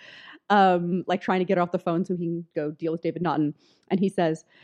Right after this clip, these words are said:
"If I can survive Rommel, I'm sure I can survive another excruciating night with Roger Matheson." Um,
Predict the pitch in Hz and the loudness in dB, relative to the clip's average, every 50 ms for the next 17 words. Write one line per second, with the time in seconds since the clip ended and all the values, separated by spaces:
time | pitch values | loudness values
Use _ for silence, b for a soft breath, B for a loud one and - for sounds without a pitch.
0 | b b b - 175 165 240 262 262 311 277 - - 247 208 220 202 185 165 165 | b b b -6 0 2 2 2 4 2 2 2 0 2 2 4 2 2 2 2
1 | 165 156 147 151 147 139 - 190 220 - - 220 214 220 214 - 226 - - 208 | 0 2 2 2 0 2 4 2 2 4 4 4 4 4 4 4 2 0 0 0
2 | 180 180 170 165 165 175 180 180 180 180 175 - - - - - 262 247 277 285 | 0 0 2 2 2 2 2 4 4 2 2 0 -4 -4 4 8 12 12 12 12
3 | 262 277 - 233 240 196 185 214 208 190 202 220 202 180 180 202 196 202 247 247 | 12 12 8 6 8 8 8 6 4 6 6 6 6 6 4 4 4 6 8 8
4 | 269 - 208 208 208 196 196 - 233 - - 190 151 175 262 277 - - 208 208 | 8 6 6 6 6 6 6 4 2 2 2 4 4 4 4 4 4 4 4 6
5 | 202 196 190 196 220 | 6 6 4 2 0